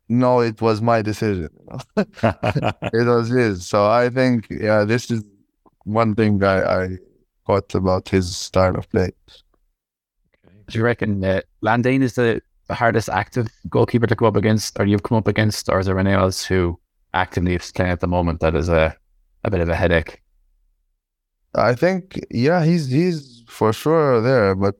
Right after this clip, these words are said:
Speaker 1: uh, th-, actually now there's a lot of goalkeepers who are really good. Like, it's one of these positions that, that is a lot of guys who are really good on,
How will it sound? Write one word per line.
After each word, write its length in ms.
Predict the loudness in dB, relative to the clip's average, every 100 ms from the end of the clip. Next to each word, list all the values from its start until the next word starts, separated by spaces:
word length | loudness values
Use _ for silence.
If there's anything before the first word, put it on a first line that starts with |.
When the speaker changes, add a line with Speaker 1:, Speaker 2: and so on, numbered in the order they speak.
| -12
Speaker 1:
uh, 80 | -14 -16 _ _
th-, 160 | -10 -4
actually 460 | -2 0 0 2 2
now 500 | 2 2 2 0 -2
there's 380 | 0 0 0 -8 _ _
a 120 | -2
lot 320 | 0 2 0 0
of 100 | 0
goalkeepers 680 | 0 -2 0 0 0 0
who 120 | 2
are 360 | 2 4 2 2
really 300 | 2 0 -2
good. 180 | -4 -8 _ _ _ _ _
Like, 180 | 0 2
it's 160 | 2
one 200 | 2 2
of 120 | 2 2
these 180 | -2
positions 640 | 0 0 0 0 -2 -2 0
that, 220 | 0 0 _ _ _ _ _ _
that 260 | -2 -2 0
is 200 | -2 0
a 40 |
lot 300 | 0 2 2
of 240 | 0 -2 -2
guys 300 | 2 2 2
who 80 | 2
are 180 | 2
really 240 | 2 0 0
good 220 | 0 2
on, 240 | 0 0